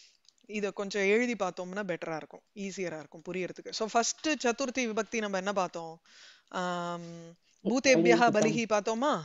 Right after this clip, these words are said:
Speaker 2: ம்.
Speaker 1: ஆ,
Speaker 2: ஆமா.
Speaker 1: பூதேபியஹ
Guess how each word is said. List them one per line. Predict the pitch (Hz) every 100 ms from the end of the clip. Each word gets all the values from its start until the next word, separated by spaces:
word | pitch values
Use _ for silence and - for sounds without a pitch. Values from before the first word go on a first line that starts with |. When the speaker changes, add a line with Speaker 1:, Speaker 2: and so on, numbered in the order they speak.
| - _ - _ _ _
Speaker 2:
ம். | 170 147 127 139 _ _ -
Speaker 1:
ஆ, | 160 -
Speaker 2:
ஆமா. | 202 185
Speaker 1:
பூதேபியஹ | 247 262 - 190 175 175 156 175